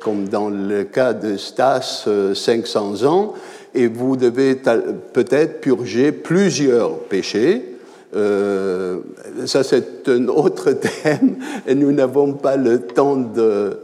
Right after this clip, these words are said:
d'y y rentrer. Mais, euh, ce qui m'importe,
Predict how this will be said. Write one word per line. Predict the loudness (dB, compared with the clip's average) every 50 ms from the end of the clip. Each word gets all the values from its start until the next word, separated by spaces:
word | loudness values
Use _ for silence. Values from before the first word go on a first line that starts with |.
| -16 -16
d'y | -14 -14 -12 -4 0 0 2 2 2 0 -2 -4 -4
y | 0 2 2 2
rentrer. | 0 0 -2 -4 -4 -4 -6 -8 -10 -8 -8 -8 -10 -14 -20 -20 -20 -20 -20 -8 _
Mais, | 0 2 2 0 -2 -6 -2
euh, | 0 2 4 4 4 2
ce | 0 0 0 -2
qui | 0 0 0 2
m'importe, | 4 2 2 2 2 0 0 0 0 -4 -2 0